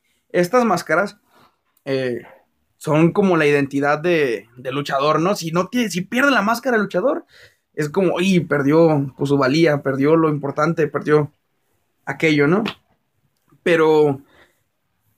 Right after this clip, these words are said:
la tienen que defender y en esas defensas se llaman luchas de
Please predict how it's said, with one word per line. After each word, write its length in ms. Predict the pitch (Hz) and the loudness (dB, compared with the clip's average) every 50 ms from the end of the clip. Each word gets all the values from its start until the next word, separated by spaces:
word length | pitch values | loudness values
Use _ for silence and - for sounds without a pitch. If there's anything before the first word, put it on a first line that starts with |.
| _ _ - | _ _ -4
la 160 | 151 151 139 | -2 -2 0
tienen 200 | 156 160 180 175 | 0 0 2 2
que 80 | 202 | 2
defender 540 | 190 202 - - 170 160 170 220 247 - - - | 0 0 0 2 2 2 2 2 0 -2 -6 -6
y 180 | - 175 170 175 | -2 0 2 2
en 120 | 175 180 | 2 0
esas 280 | 190 185 233 247 220 170 | -2 -2 -2 -2 -2 -2
defensas 500 | 170 165 - 165 165 170 - 220 214 165 | -4 -2 -2 -2 -2 -2 -2 -4 -6 -6
se 120 | 160 151 | -6 -4
llaman 340 | 156 156 151 156 170 170 165 | -4 -2 -2 0 0 2 2
luchas 500 | 180 196 196 - 175 185 202 - - _ _ | 2 2 2 0 0 -2 -2 -4 -8 _ _
de 420 | - 147 139 143 131 127 117 - | -6 -2 -2 -2 -2 -2 -6 -10